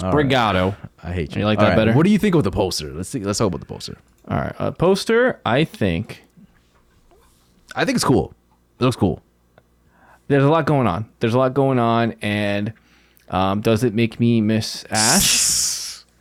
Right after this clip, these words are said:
Speaker 2: <laughs> Yes, yes, it does make, <laughs> it does make me, it does make me miss Ash, uh, looking at this
Speaker 1: Jesus.
Speaker 2: poster, but it makes me excited, uh, for the new beginnings, and I just love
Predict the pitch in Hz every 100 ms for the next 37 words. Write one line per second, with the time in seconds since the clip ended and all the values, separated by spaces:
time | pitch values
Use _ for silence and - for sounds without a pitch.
0 | _ _ 117 - 208 - _ _ - 214
1 | 170 175 107 - - - 123 117 139 117
2 | - 139 139 139 156 - 131 - 123 180
3 | 143 - 190 - 202 190 - 214 - 185
4 | - 247 302 - 180 - 151 170 165 175
5 | - 160 156 - 147 - - 107 110 -
6 | - - 208 196 - 110 117 110 131 127
7 | 117 - 107 107 107 104 113 117 127 135
8 | 151 135 127 - 107 110 110 113 - -
9 | - - 98 - 123 113 110 110 117 117
10 | 113 104 110 107 98 98 98 101 - 110
11 | 110 123 135 127 113 123 110 98 -